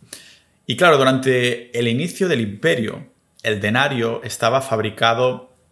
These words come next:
de, estaba hecho de un porcentaje muy alto en cuanto a pureza de la plata que contenía,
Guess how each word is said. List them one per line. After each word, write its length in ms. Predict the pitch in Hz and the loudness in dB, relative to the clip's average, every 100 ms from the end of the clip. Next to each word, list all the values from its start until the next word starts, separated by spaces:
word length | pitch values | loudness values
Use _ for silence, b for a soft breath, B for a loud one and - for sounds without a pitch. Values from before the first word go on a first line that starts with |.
| _ _ | _ _
de, 720 | 123 117 117 117 117 - _ _ _ | -6 -2 -2 -2 -8 -12 _ _ _
estaba 180 | - 185 | -2 0
hecho 140 | 190 | 0
de 60 | 185 | -2
un 160 | 156 | -2
porcentaje 580 | 180 151 143 143 147 139 | -4 -4 -4 -4 -4 -2
muy 380 | 127 131 143 113 | -2 0 2 2
alto 480 | 98 98 - - _ | 2 -2 -12 -20 _
en 100 | 113 | -14
cuanto 320 | 107 107 107 104 | -4 -4 -2 -2
a 60 | |
pureza 560 | 107 110 107 135 135 B B B B | 0 0 2 0 -2 B B B B
de 220 | 117 104 | 0 2
la 260 | 98 92 - | 2 0 0
plata 640 | 107 101 - 87 - _ _ | 0 0 -4 -10 -14 _ _
que 100 | 101 | -12
contenía, 640 | - 90 87 90 90 - | -10 -12 -12 -14 -16 -20